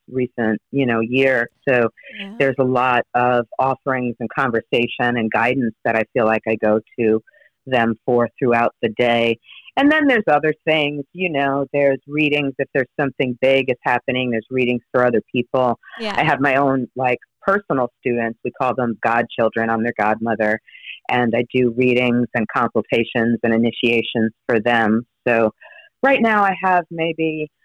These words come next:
Speaker 1: probably about eight or ten active ones. So they keep me busy.
Speaker 2: Oh, I'm
Speaker 1: You know,
Speaker 2: sure.
Speaker 1: between <laughs>
Speaker 2: Yeah. <laughs>
Speaker 1: two of them are about to have a baby any day. So that has got me on edge, you know.
Speaker 2: Oh,
Speaker 1: It's so
Speaker 2: yeah.
Speaker 1: funny.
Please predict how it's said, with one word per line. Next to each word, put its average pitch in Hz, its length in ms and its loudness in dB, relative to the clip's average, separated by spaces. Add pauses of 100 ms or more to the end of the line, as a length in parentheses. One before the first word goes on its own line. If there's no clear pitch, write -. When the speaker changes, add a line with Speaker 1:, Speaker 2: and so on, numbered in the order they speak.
(260)
Speaker 1:
probably 175 260 0
about 143 520 2 (240)
eight 165 260 0
or 147 80 -2 (140)
ten 160 180 0 (100)
active 160 440 -2
ones. 185 380 -2 (260)
So 151 120 0
they 175 120 0 (100)
keep 208 160 -4
me 151 180 -2
busy. 127 460 0 (200)
Speaker 2:
Oh, 294 100 -8
I'm 202 160 -6
Speaker 1:
You 147 160 0
know, 123 140 0
Speaker 2:
sure. 185 120 -6
Speaker 1:
between 180 300 -2 (240)
<laughs> - 220 -8
Speaker 2:
Yeah. - 600 2 (120)
<laughs> 453 140 0
Speaker 1:
two 302 160 4
of 339 120 0
them 269 160 2
are 226 120 2
about 202 360 0
to 208 120 -8
have 208 180 -4
a 180 80 -8
baby 175 460 -4
any 196 240 -8
day. 151 320 -4 (100)
So 180 140 2
that 220 320 0
has 190 100 -8 (120)
got 156 200 -4
me 156 160 -12
on 143 180 -8
edge, 139 260 -6 (260)
you 185 160 -10
know. 320 220 -8 (100)
Speaker 2:
Oh, 277 760 -12 (540)
Speaker 1:
It's 392 160 -4
so - 100 -2
Speaker 2:
yeah. 233 180 -10
Speaker 1:
funny. 135 300 -8